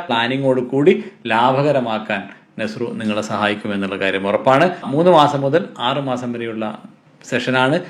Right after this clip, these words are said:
മന്ത്ലി പേയ്മെന്റ് ആണ്. ഈ പേയ്മെന്റ് കൊടുത്തു കഴിഞ്ഞാൽ നിങ്ങൾക്കിതിൽ ജോയിൻ ചെയ്യാം. ഇനി നിങ്ങൾക്ക് ഇതിന് സമയമില്ലെങ്കിൽ നിങ്ങളെ മാനേജർമാർക്ക്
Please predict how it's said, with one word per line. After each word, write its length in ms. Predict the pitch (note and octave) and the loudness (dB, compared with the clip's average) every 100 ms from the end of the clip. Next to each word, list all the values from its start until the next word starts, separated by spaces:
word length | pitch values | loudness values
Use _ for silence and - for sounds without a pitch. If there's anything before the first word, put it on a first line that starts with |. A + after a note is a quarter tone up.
| - - | -14 -8
മന്ത്ലി 360 | A#2 A#2 B2+ D3 - - | -4 -2 -2 -2 -6 -6
പേയ്മെന്റ് 380 | A2 G#2+ A2 A2 | -4 -4 -4 -4
ആണ്. 120 | G#2+ G#2+ A#2 | -4 -6 -10
ഈ 20 | A#2+ | -6
പേയ്മെന്റ് 380 | G#2+ G#2 A2 G#2+ | -6 -4 -4 -4
കൊടുത്തു 240 | G#2+ G2 A2+ | -4 -6 -2
കഴിഞ്ഞാൽ 300 | G#2+ G#2 G3+ G3+ - _ | -2 2 0 -2 -12 _
നിങ്ങൾക്കിതിൽ 420 | G#2+ G#2 G#2+ G2 - - - | -10 -8 -8 -8 -10 -16 -4
ജോയിൻ 220 | G2 G2+ G2 | 0 0 0
ചെയ്യാം. 200 | F#2 E2+ - - D3 | -2 -4 -12 -10 0
ഇനി 120 | F3 F3 | 4 4
നിങ്ങൾക്ക് 360 | E3 F#3 G#3+ G#3 | 4 6 6 4
ഇതിന് 120 | F#3+ D3+ | 2 2
സമയമില്ലെങ്കിൽ 520 | C#3 C3 B2+ A#2+ B2+ - - - | 0 0 -2 -4 -6 -12 -20 -12
നിങ്ങളെ 220 | A#2 A#2 A#2 | -6 -6 -4
മാനേജർമാർക്ക് 720 | A2+ B2 C3+ C3+ B2+ A2+ A2+ | -2 0 0 0 0 -2 -4